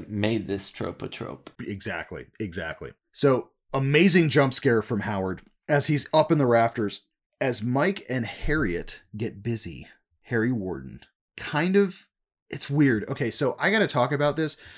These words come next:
Speaker 2: because, um, even in the extended cut, there is an actual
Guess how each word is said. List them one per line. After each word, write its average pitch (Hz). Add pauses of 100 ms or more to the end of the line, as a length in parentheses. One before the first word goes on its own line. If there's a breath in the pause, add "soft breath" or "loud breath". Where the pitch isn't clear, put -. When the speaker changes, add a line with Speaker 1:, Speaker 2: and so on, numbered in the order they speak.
(160 loud breath)
Speaker 2:
because, 123
um, 104
even 202
in 196
the 160
extended 143
cut, - (500 soft breath)
there 156
is 185
an 127 (140)
actual 127